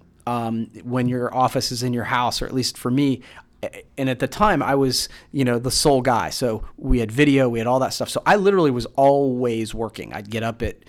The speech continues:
six in the morning and I'd walk directly to my office. And then, you know, ten o'clock, eleven o'clock at night, I'd walk out of my office and go to bed. Um, and so at one point it was a particularly cold winter and I was like,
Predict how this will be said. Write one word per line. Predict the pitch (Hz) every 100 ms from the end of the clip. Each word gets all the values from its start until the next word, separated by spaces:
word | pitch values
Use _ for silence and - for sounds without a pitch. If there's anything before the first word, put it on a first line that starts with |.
| - -
six | - 131 -
in |
the | 120
morning | 147 175 175 147
and | 117
I'd | 117 131
walk | 127 127 -
directly | 120 120 120 120
to | 120
my | 101 98
office. | 160 156 151 -
And | 127 113
then, | 117 117 - _
you | 147
know, | 123 110
ten | 139
o'clock, | 131 - 123 120 _ -
eleven | 123 120 123
o'clock | 123 117
at | -
night, | 180 175
I'd | 127 117 107
walk | 120 123
out | 127 139
of |
my | 131
office | 123 123 120 120
and | 117
go | 113 113
to | - 113
bed. | 123 - - - - - - - - -
Um, | 135 120 117
and | 135 135
so | - 143 131 123 -
at | 127
one | 139 170
point | 160 175 143 -
it | -
was | 127
a | 120
particularly | - 156 156 135 131
cold | - 143 120
winter | 135 147 120
and | 113
I |
was | 117 117
like, | 117 -